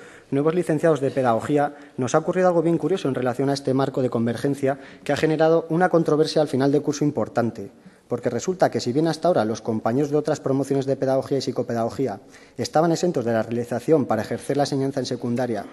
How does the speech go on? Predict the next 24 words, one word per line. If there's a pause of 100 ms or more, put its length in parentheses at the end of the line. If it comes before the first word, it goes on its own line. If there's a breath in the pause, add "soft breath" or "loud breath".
del
certificado
de
aptitud
pedagógica, (360 loud breath)
más
conocido
como
cap, (460 loud breath)
lo
que
reconocía
este
título,
la
suficiente
preparación
pedagógica
para
ejercer
la
enseñanza
en
secundaria,